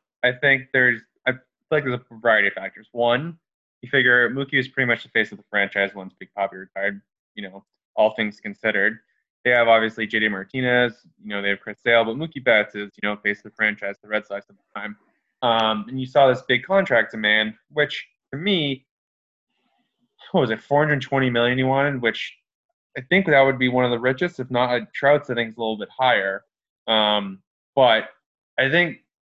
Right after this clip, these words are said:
I just don't think you want to be there. You don't say, "I want four hundred twenty million dollars," knowing full well the Red Sox probably aren't gonna give you that. I mean, what did you get from the Dodgers? Three sixty-five, which is a lot of money. Obviously, it's, it's a ridiculous amount of money, but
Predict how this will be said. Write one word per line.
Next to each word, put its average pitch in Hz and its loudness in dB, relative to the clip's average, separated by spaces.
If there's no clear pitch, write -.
I 156 2
just 190 -12
don't 208 2
think 208 0
you 190 2
want 185 2
to 170 -4
be 180 -2
there. 107 0
You 120 -2
don't 165 0
say, 143 2
"I 135 4
want 123 0
four 131 -2
hundred 127 -4
twenty 123 -4
million 110 -2
dollars," 101 0
knowing 185 2
full 156 2
well 123 6
the 120 -2
Red 151 2
Sox 139 -2
probably 123 -2
aren't 104 -4
gonna 95 -12
give 95 -10
you 92 -12
that. - -20
I - -10
mean, 123 -2
what 147 0
did 151 2
you 147 2
get 131 -2
from 120 -6
the 113 -8
Dodgers? - -6
Three 117 -6
sixty-five, 113 -2
which 113 -2
is - -12
a 185 2
lot 143 6
of 110 2
money. 113 0
Obviously, 117 0
it's, - -18
it's - -20
a 95 -20
ridiculous 110 -4
amount 95 -6
of 92 -14
money, 123 -6
but 104 2